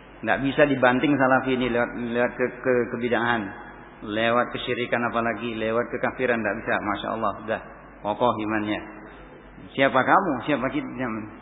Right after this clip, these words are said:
Siapa kita? Manusia. Nah, khuliqal insanu dha'ifa. Nah, wa kana li-, wa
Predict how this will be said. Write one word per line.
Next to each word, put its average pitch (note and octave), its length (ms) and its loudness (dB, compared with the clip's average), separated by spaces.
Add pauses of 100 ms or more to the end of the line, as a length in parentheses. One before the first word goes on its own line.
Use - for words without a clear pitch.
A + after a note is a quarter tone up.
(680)
Siapa C3 300 2
kita? F3 280 0 (600)
Manusia. C#3+ 680 -2 (840)
Nah, A2+ 180 4 (380)
khuliqal D#3 320 6
insanu C#3+ 480 2
dha'ifa. B2+ 480 0 (1040)
Nah, F#2 160 -2 (1600)
wa G#2+ 160 -4
kana B2 160 2
li-, A#2 160 -2
wa A2 260 -4